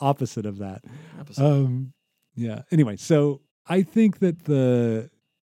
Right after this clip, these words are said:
Speaker 1: the way that, that the, the Musk is, Musk's purchase, I think, really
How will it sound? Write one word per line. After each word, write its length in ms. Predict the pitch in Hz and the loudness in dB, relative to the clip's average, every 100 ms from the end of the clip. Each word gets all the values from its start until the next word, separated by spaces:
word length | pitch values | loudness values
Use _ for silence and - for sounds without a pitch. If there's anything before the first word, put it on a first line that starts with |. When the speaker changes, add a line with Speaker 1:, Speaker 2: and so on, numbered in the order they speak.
| _ | _
Speaker 1:
the 100 | 139 | -4
way 460 | 131 127 143 170 180 | -4 0 0 2 2
that, 240 | 151 135 | 0 -4
that 300 | 139 131 127 - _ _ _ _ _ _ | -6 -8 -8 -14 _ _ _ _ _ _
the, 180 | 143 160 - | -8 -6 0
the 60 | |
Musk 420 | 143 175 202 - | 4 6 4 2
is, 240 | 185 139 - _ | -2 -4 -8 _
Musk's 380 | 151 175 - - | -2 0 -2 -14
purchase, 640 | - - 208 - 110 - 123 | -10 -2 -2 -2 -8 -8 -10
I 60 | |
think, 200 | 120 135 120 | -4 -2 0
really 640 | 139 175 160 147 127 113 | 0 2 4 2 0 -4